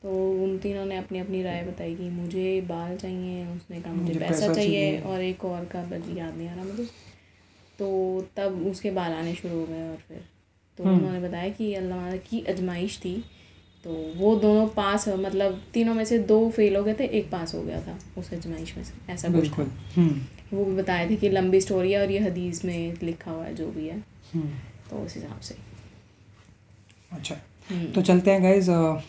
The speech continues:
Speaker 2: मैसेज टीवी से थी ये वीडियो। आप चाहो तो इनके चैनल को सब्सक्राइब कर सकते हो, इनका लिंक हमारे डिस्क्रिप्शन में होगा।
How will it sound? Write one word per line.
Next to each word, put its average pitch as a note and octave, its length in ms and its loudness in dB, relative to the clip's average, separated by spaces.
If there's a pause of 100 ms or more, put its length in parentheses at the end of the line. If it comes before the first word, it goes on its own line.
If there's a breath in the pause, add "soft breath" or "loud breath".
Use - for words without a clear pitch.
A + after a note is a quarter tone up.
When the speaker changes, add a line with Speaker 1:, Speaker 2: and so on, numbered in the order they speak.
(480 loud breath)
Speaker 2:
मैसेज E3+ 600 4
टीवी F#3+ 260 4
से F#3+ 140 2
थी E3+ 200 2
ये E3 60 6
वीडियो। D#3 400 2 (500 loud breath)
आप E3 280 0
चाहो D#3+ 200 6
तो E3 120 4
इनके E3+ 160 4
चैनल D#3+ 260 2
को D#3 100 0
सब्सक्राइब D#3+ 460 0
कर D#3+ 80 -2
सकते E3+ 280 -4
हो, F#3 60 4
इनका E3+ 200 2
लिंक E3 220 2
हमारे D#3+ 220 0
डिस्क्रिप्शन D#3+ 480 -2
में E3 80 2
होगा। C#3 260 -4